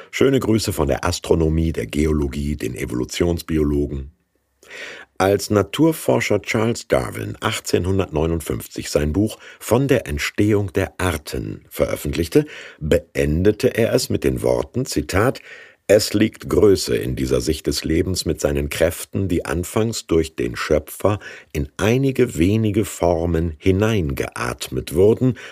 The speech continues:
und dass aus so einfachen Anfängen endlos schönste und wundervollste Formen entwickelt wurden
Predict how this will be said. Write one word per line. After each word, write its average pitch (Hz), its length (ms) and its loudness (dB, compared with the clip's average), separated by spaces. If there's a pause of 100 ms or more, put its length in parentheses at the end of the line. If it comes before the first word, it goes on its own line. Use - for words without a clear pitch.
(180)
und 147 260 2 (260)
dass 92 160 2
aus - 120 -6
so 170 200 2
einfachen 123 580 0
Anfängen 69 640 -4 (240)
endlos 101 500 2
schönste - 520 0
und - 180 -8
wundervollste 82 680 0
Formen 69 500 -2
entwickelt 80 640 -4
wurden 69 420 0